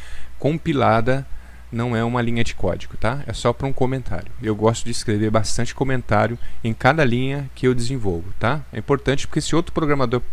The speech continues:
pegar o seu código pra acrescentar algo ou fazer alguma análise, ele vai saber o que que se trata. Ajuda, tá? Essa linha, eu n-,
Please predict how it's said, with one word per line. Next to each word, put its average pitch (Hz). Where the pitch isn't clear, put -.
pegar 117
o 117
seu -
código 117
pra 104
acrescentar 120
algo 95
ou 113
fazer 110
alguma 107
análise, 156
ele 139
vai 131
saber 123
o 123
que -
que -
se -
trata. 90
Ajuda, 104
tá? 120
Essa 196
linha, 143
eu 160
n-, 180